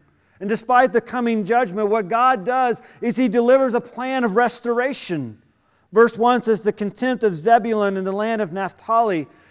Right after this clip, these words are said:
is referring to what already happened in the north. Zebulun and Naphtali were two of the hardest areas hit in the northern kingdom. They were the two of the most oppressed areas within the, the kingdom of Israel,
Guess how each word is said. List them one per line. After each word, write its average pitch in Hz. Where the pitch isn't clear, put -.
is 196
referring 247
to 240
what 240
already 247
happened 220
in 208
the 202
north. 214
Zebulun 240
and 214
Naphtali 233
were 226
two 240
of 226
the 214
hardest 254
areas 240
hit 277
in 208
the 226
northern 226
kingdom. 214
They 233
were 240
the 226
two 262
of 254
the 226
most 240
oppressed 262
areas 240
within 226
the, 233
the 202
kingdom 233
of 202
Israel, 185